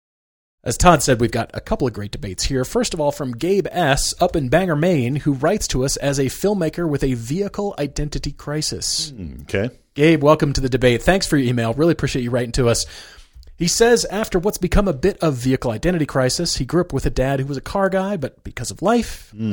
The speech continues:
Speaker 1: like kids and marriage and all that stuff, his life was mostly minivans and later in life, a Ford F one fifty. Gabe remembers, though, any time his dad got his hands on a rental car that had an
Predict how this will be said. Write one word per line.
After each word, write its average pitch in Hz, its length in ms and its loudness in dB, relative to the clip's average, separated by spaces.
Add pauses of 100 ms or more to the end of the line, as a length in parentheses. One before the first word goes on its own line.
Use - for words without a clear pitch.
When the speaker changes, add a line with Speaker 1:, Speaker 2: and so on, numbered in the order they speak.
(120)
Speaker 1:
like 71 80 -14
kids 143 300 -6
and 110 140 -8
marriage 139 380 -4
and 90 120 -12
all 143 140 -8
that 131 140 -10
stuff, - 340 -8 (640)
his 170 200 6
life 175 280 4
was 147 240 0 (180)
mostly 160 400 -2
minivans 143 580 0
and 117 200 -6
later 165 220 -2
in 110 60 -6
life, 104 200 -6
a - 20 -14
Ford 135 380 -6
F - 160 -10
one 120 100 -6
fifty. - 420 -10 (600)
Gabe 214 260 6
remembers, 180 440 4
though, 107 260 -2
any 208 160 0
time 170 540 0 (260)
his 156 260 0
dad 160 360 2
got 151 160 0
his 156 100 -2
hands 151 220 -2
on 143 80 0
a 139 40 -4
rental 190 260 -2
car 101 300 -8
that 139 140 -8
had 135 220 -4
an 120 120 -6